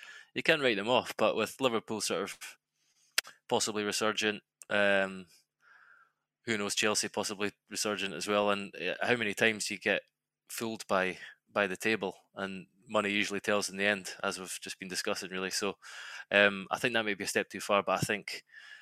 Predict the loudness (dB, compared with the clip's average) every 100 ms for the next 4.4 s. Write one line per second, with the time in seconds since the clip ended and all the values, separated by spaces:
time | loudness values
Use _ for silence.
0 | -20 -20 _ 4 6 6 4 0 _ _
1 | _ _ _ _ -8 -8 -4 -2 2 0
2 | 0 -4 -2 -4 -6 _ _ -10 -8 -6
3 | -8 -6 -4 -4 -4 -6 -4 -2 0 0
4 | 0 -6 -2 -4